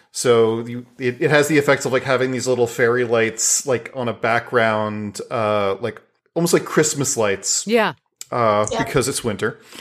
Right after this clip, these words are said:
Speaker 1: Like, they are, they are working out a lighting plan to have a, like, kind of a very festive atmosphere at the Seesaw.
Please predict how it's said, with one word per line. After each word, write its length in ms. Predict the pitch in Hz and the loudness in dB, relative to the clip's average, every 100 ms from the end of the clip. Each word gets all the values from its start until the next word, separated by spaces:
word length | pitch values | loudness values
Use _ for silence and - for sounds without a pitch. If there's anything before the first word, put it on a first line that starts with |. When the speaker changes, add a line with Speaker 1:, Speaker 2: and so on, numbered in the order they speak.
| - - _ _ - | -20 -20 _ _ -10
Speaker 1:
Like, 280 | 113 104 | -6 -6
they 360 | 147 120 131 131 | -8 2 6 8
are, 220 | 123 127 | 8 6
they 120 | 135 | 4
are 60 | 147 | 4
working 380 | 143 143 139 131 | 6 2 4 2
out 100 | 123 | 4
a 60 | |
lighting 420 | 117 120 120 120 117 | 4 4 2 0 -4
plan 460 | 113 104 107 107 - | -6 -6 -8 -12 -10
to 260 | 117 107 | -8 -6
have 260 | 107 117 107 | -2 -2 0
a, 160 | 104 107 | -2 -4
like, 260 | 107 - - _ _ _ - | -8 -10 -20 _ _ _ -4
kind 200 | 131 123 | 0 2
of 60 | |
a 100 | 120 | 0
very 300 | 113 127 127 | 4 4 4
festive 380 | 127 123 - 113 | 2 0 0 -2
atmosphere 480 | 107 - 113 113 104 | -2 -2 -8 -4 -4
at 100 | 98 | -4
the 60 | |
Seesaw. 540 | 110 104 98 95 87 | -4 -4 -6 -6 -8